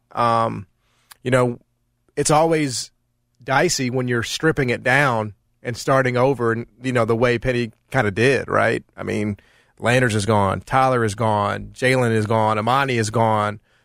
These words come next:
You know, y-, this was a, there were no guarantees about this roster. Um, but you go out and you add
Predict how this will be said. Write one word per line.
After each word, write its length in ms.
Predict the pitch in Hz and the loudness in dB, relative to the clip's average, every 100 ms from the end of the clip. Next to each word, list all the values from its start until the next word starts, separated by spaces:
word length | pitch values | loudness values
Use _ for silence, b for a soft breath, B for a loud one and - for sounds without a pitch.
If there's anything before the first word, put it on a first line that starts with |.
| _ | _
You 100 | - | -4
know, 200 | 123 113 | 0 2
y-, 180 | 110 117 - _ _ _ | 0 -4 -12 _ _ _
this 160 | 131 185 | -4 0
was 120 | 160 | 2
a, 140 | 135 107 - _ _ _ - - | 0 -2 -14 _ _ _ -20 -20
there 280 | 151 156 214 | -18 0 2
were 120 | 220 | 2
no 160 | 156 165 | 0 0
guarantees 720 | 135 127 107 98 131 113 104 | 0 -4 -4 -6 -6 -4 -6
about 320 | 113 110 107 101 | -4 0 0 -2
this 160 | 110 | -6
roster. 560 | 113 110 107 - - - b b b b | 0 2 2 -2 -12 -16 b b b b
Um, 500 | 113 117 110 101 95 - _ | 0 2 2 0 -4 -12 _
but 160 | 127 - | -10 -2
you 60 | |
go 80 | 135 | 0
out 80 | 127 | 2
and 80 | 127 | 0
you 80 | |
add 480 | - 113 120 117 117 | 0 2 2 2 -2